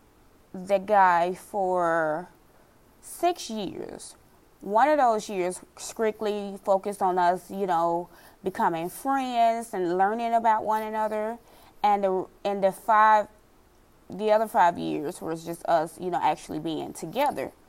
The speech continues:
So prior to me calling off the engagement,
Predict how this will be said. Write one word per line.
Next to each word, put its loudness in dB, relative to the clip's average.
So 0
prior 2
to -4
me -6
calling 0
off 4
the -2
engagement, -6